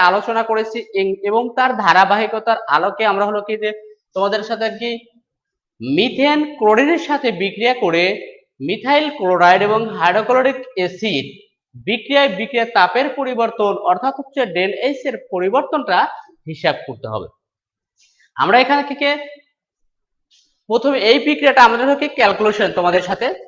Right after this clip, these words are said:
এ, মানে ডিটেইলস অর্থাৎ হচ্ছে কি পর্যালোচনা ভালোভাবে তোমাদের সাথে বুঝতে যাতে সুবিধা হয় ক্লাসটাতে ভালোভাবে হয়। তোমরা মনোযোগ ধরে আমার কথাগুলো এবং হলো আমার এই ব্ল্যাকবোর্ডের কি লেখি সেটা হলো মনোযোগ দেয় তোমরা এই শোনো। দেখো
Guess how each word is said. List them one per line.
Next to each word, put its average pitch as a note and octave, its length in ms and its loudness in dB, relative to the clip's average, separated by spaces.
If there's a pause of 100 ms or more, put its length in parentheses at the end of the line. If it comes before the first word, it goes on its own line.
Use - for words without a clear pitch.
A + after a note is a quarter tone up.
(260)
এ, E3 120 2 (560)
মানে C3 180 -2
ডিটেইলস G#3 480 0
অর্থাৎ A3 280 2
হচ্ছে B3+ 240 -6
কি C4 100 -4 (120)
পর্যালোচনা G#3+ 720 -2
ভালোভাবে G3+ 460 2
তোমাদের G3+ 300 -6
সাথে A3 200 -10
বুঝতে G3+ 340 -8 (320)
যাতে D#3+ 200 -2
সুবিধা G#3+ 380 0
হয় A#3+ 180 4
ক্লাসটাতে G3+ 480 2
ভালোভাবে D#3+ 380 2
হয়। B2+ 180 -2
তোমরা G3+ 200 -2
মনোযোগ G3 340 -2 (220)
ধরে G#3 180 0 (360)
আমার F#3 280 2
কথাগুলো A#3 500 4 (240)
এবং G#3+ 260 0
হলো G#3+ 140 0 (120)
আমার E3+ 260 6 (460)
এই D3+ 200 2 (160)
ব্ল্যাকবোর্ডের G3 580 2
কি A3+ 120 -6
লেখি F#3+ 400 -2
সেটা G3 260 -4
হলো G3 140 -2
মনোযোগ A3 420 0 (100)
দেয় G3 180 0
তোমরা F#3+ 240 0 (440)
এই D#3 200 -2 (420)
শোনো। A3 260 0
দেখো G#3+ 300 2